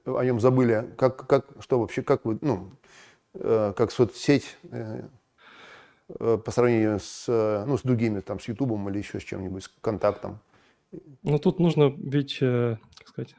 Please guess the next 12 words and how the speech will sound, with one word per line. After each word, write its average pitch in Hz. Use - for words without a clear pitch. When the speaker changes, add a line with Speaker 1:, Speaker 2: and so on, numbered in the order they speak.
Speaker 2:
э, 214
подходить 139
к -
каждой 127
соцсети 143
или 113
там 107
к, -
э, 110
тому 117
же 113
Ютубу 113